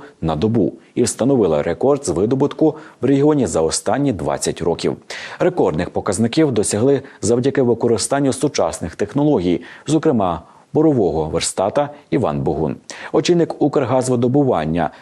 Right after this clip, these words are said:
розповів, що Західний регіон має великий потенціал для відкриття нових покладів вуглеводнів.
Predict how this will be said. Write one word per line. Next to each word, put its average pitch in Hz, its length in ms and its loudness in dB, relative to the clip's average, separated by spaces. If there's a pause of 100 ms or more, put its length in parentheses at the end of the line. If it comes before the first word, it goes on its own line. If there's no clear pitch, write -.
(120)
розповів, 107 580 0
що 76 380 0
Західний 156 480 2
регіон 135 400 2
має 76 220 0
великий 98 400 0
потенціал 151 680 0 (300)
для 117 140 2
відкриття 123 500 0
нових 95 480 0 (160)
покладів 76 500 -2 (280)
вуглеводнів. 87 760 -2